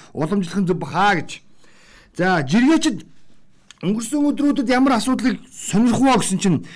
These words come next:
Сэхүүн гэдэг хаягнаас жиргсэн жиргээг онцолчихъя. Юу вэ гэхээр Монголд, монгол хүүхдүүд хоорондоо англиар яриад байдаг боллоо. Америкийн, Азийн цагаач нар биш байгаа да. Хүүхдүүдээ монголоор яриулж баймаар байна.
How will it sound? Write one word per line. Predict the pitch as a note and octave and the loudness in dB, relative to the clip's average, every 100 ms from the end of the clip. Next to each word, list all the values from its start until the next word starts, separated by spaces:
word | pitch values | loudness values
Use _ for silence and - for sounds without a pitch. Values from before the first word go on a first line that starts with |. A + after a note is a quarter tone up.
| - - | -14 -2
Сэхүүн | G#3 E3+ D#4 C4 | 2 4 6 4
гэдэг | A#3+ G#3 | 4 2
хаягнаас | G#3+ A3 G#3+ - - - | 4 2 0 -6 -18 -20
жиргсэн | - F3 G#3+ - C4 G#3+ | -2 2 4 2 2 4
жиргээг | G3 F#3+ F#3 B2+ | 4 4 2 0
онцолчихъя. | E3 F3+ E3 - D#3+ - - _ _ _ | -2 -2 -4 -2 -2 -4 -18 _ _ _
Юу | G3+ C4 A#3 | 4 6 6
вэ | F3 | 4
гэхээр | G3+ A3+ - - - - - | 2 -2 -8 -20 -20 -14 0
Монголд, | E3 C#4+ D4+ - - - - - | 2 4 4 0 -10 -20 -20 -8
монгол | A2+ B3+ D#4+ | 0 2 2
хүүхдүүд | - C#4 C#4 A#3 | 2 0 2 0
хоорондоо | G3 A#3 A#3+ A3 | 2 4 4 4
англиар | F3+ A#3 C4+ C#4 A#3 | 4 4 2 2 4
яриад | G#3+ F#3+ | 4 2
байдаг | E3+ | 2
боллоо. | D3 C#3+ - C#3+ - - _ - - - - | 0 -2 -2 -2 -2 -12 _ -20 -20 -20 -2
Америкийн, | C3 G3 A#3+ - A#3 A#3 A#3 A3 - | 2 4 4 2 2 4 4 0 -2
Азийн | D#3+ A3 G#3+ A#3+ | 0 2 2 2
цагаач | G#3 G3 G3+ | 2 2 0
нар | G#3+ F#3 C#3 - - - - | 0 0 -2 -12 -20 -20 -6
биш | C#3+ D3+ | -2 2
байгаа | E3+ G3+ | 4 4
да. | G#3 F#3 A#2 - - - | 2 0 0 -10 -20 -10
Хүүхдүүдээ | - C#4 B3+ C#4+ A3+ A#3 | 2 2 4 2 4 4
монголоор | F3+ F#3+ G#3 A3+ | 4 2 0 2
яриулж | G#3 G3 D#3+ | 4 2 2
баймаар | E3 F#3+ G3+ | 2 4 4
байна. | E3+ A#2 | 4 0